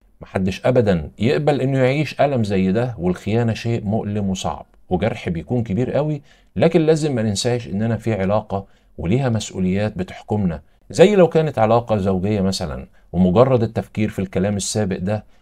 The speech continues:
هو هدم للعلاقة تمامًا مش بيحافظ عليها. اعمل اللي عليك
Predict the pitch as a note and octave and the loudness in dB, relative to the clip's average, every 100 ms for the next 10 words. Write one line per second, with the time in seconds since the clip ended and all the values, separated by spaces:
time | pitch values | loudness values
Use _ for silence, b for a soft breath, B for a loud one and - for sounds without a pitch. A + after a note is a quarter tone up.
0 | _ F#2 F#2+ F2+ B2+ G#2+ G2+ F#2 E2+ F#2 | _ 2 2 2 0 0 0 0 -2 -2
1 | F#2+ F2+ - F2+ A2 G#2+ G2 F#2+ F#2 A#2+ | -4 -6 -6 -4 -2 -4 -6 -4 -2 -2
2 | F2+ D#2+ F#2 F2+ D2+ C#2 - - _ - | -4 -4 -6 -6 -8 -8 -12 -18 _ 4
3 | F3 F#3+ E3 B2 G#2 A2 D3 - | 6 8 6 4 0 0 -4 -8